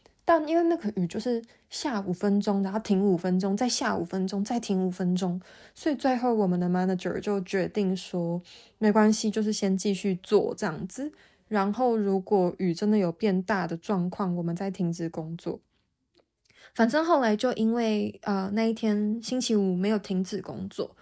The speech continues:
所以我们最后做就做了九个多小时。那整体而言，以结论来说，我是蛮开心的，因为我们这样就可以领多一点薪水。可是我觉得在那个一边下雨，然后一边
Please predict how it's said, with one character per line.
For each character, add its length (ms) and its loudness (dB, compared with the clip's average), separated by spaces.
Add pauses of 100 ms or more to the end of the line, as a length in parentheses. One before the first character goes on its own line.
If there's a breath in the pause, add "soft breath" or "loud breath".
(280 soft breath)
所 180 -2
以 80 4
我 160 2
们 360 2
最 120 0
后 200 0
做 220 2
就 140 2
做 240 2
了 80 2
九 160 -2
个 80 0
多 160 0
小 160 -2
时。 280 -6 (380 soft breath)
那 200 -2 (260 loud breath)
整 220 6
体 160 2
而 160 4
言， 180 4
以 140 2
结 160 4
论 100 2
来 160 2
说， 220 0
我 80 0
是 100 -4
蛮 200 0
开 200 -4
心 200 -2
的， 160 0
因 100 -2
为 80 -2
我 140 -6
们 160 -10
这 100 -4
样 80 0
就 140 -2
可 100 -4
以 80 -2
领 180 -2
多 160 0
一 40 0
点 180 -6
薪 240 0
水。 200 -4 (540 loud breath)
可 140 -4
是 220 0 (220 loud breath)
我 100 4
觉 140 4
得 80 6
在 240 2
那 140 0
个 260 -2 (100)
一 80 -4
边 200 2
下 380 -2
雨， 200 -8 (120)
然 100 0
后 160 0
一 80 -2
边 220 2